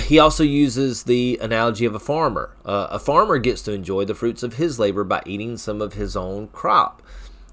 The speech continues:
A shepherd gets to enjoy the milk from, from the animals in his flock.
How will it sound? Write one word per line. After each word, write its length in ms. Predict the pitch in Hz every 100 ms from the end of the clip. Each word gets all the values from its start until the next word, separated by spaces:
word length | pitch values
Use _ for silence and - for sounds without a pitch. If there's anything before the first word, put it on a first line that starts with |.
| -
A 60 | 127
shepherd 500 | - 196 208 131 95
gets 200 | 113 -
to 120 | 131
enjoy 300 | 123 113 120
the 100 | 113
milk 320 | 113 117 -
from, 420 | - 117 110 107 - -
from 180 | 123 117
the 120 | 107
animals 340 | 120 123 123 131
in 80 |
his 140 | 131 -
flock. 500 | 143 147 107 -